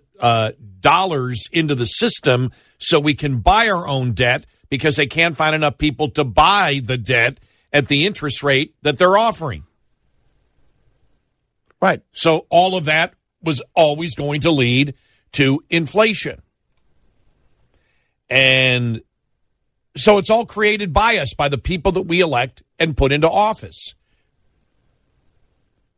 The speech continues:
Speaker 1: Should have never spent the money that we spent. We should have never locked down the way that we locked down. Everything, you look at it, it's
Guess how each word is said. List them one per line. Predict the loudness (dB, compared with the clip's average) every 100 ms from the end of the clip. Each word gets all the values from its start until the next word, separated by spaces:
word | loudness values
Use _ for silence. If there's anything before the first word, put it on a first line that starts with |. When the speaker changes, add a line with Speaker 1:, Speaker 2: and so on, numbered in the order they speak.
| _
Speaker 1:
Should | -10 -4
have | -4
never | 0 0 0 -2
spent | -2 -2 -2
the | -2
money | -2 -2 -2
that | -4
we | -4 -6
spent. | -4 0 0 -2 -10 _ _ _ _ _ _
We | -4
should | -2 0
have | 0
never | 0 0
locked | 2 0 0 -2
down | -2 -2 -2
the |
way | -2 -2
that | -2
we | -4 -2
locked | 0 -2 0
down. | 0 2 0 -6 -12 _ _ _ _ _ _ _ _ _ _
Everything, | 2 4 0 -6 -4 -4
you | -4 -2
look | 2 2 0
at | -8
it, | -6
it's | -6 -6